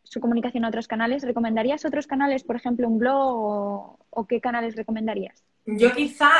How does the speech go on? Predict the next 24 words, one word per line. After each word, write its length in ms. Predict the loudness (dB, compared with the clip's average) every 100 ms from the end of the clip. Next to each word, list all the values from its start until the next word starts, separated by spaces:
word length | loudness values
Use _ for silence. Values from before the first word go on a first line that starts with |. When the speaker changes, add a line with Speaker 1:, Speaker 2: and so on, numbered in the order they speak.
| 4
Speaker 2:
eh, 640 | 2 2 2 0 -2 -4 0
apuesto 400 | 0 2 0 0
más 180 | 0 0
por 120 | 0
la 100 | 0
parte 240 | 0 -2 -4
de 120 | -6
prensa, 640 | -4 -4 -4 -4 -8 -8 _ -20
o 120 | -16
quizás 320 | -12 -6 -4
que 120 | -4
porque 280 | -4 -4 -4
me 180 | -4 -4
tira, 420 | -4 2 6 8
<laughs> 40 | 8
me 140 | 4
tira, 260 | 2 -2 0 0 2 0
que 100 | 0
nosotros 360 | -2 -4 -6
somos 220 | -4 -4 -4
periodistas 400 | -8 -12 -12 -12
y 40 |
me 40 | -12
tira, 260 | -10 -14